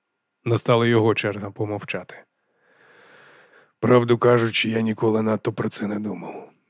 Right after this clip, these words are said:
Спершу це було тільки місце, де ти міг повернути сили, потім якийсь час здавалося, що ти ніколи. Але тепер я тут»,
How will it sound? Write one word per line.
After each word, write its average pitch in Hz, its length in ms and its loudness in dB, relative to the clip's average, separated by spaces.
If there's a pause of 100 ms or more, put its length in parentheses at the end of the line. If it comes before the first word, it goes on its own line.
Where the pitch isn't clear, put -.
Спершу - 480 0
це 113 140 -2
було 113 260 0
тільки 113 340 -4
місце, 117 380 -2
де 110 120 2
ти 110 120 0
міг 110 200 -2
повернути 113 560 0
сили, 120 400 0 (500)
потім 120 300 2
якийсь 113 360 0
час 123 240 0
здавалося, 110 540 0
що - 180 -4
ти 110 160 -2
ніколи. 110 500 -2 (1040)
Але 107 220 0
тепер 147 260 2
я 135 140 2
тут», 139 300 0